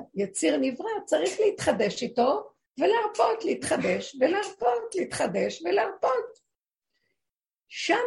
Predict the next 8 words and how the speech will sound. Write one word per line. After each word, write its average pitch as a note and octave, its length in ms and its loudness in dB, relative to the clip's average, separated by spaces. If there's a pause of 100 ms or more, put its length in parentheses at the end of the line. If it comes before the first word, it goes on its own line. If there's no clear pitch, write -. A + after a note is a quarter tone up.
(120)
האלוקות, A#3+ 880 -2 (1500)
זה A3+ 100 6
לא C#4 120 6
האדם, G#3+ 580 2
שם E4 300 2
האלוקות C4+ 460 2
יכולה A3 280 2
להתגלות. G3 680 2